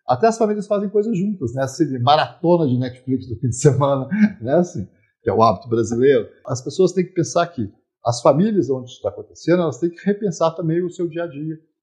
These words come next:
e a sua forma de conversar com os filhos. A mídia entra como uma forma de conversa, mas ela nunca é conversa, porque ela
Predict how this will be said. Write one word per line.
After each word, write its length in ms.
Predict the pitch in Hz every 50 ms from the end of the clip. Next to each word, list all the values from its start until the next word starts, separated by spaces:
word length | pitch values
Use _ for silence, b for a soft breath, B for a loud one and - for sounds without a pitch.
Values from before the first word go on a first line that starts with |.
| _ -
e 100 | 131 151
a 40 | 143
sua 280 | - - 160 151 - -
forma 220 | 175 175 175 180
de 100 | 170 -
conversar 420 | - 170 165 160 131 - - 143 135
com 100 | - 151
os 140 | 127 - -
filhos. 280 | - 131 131 127 127 - -
A 80 | 123 127
mídia 320 | 143 170 196 196 175 170 - - _ -
entra 300 | 147 190 202 196 - 156
como 200 | - 165 156 151
uma 200 | 147 123 - -
forma 260 | - 175 175 175 170
de 140 | 151 131 -
conversa, 460 | 131 120 107 131 156 165 160 - 165
mas 160 | 147 135 139
ela 200 | 156 156 165 165
nunca 360 | 156 160 196 240 226 - -
é 140 | 165 156 160
conversa, 520 | 156 - 175 156 135 127 131 131 123 - -
porque 300 | _ _ _ _ - 139
ela 260 | 131 139 139 135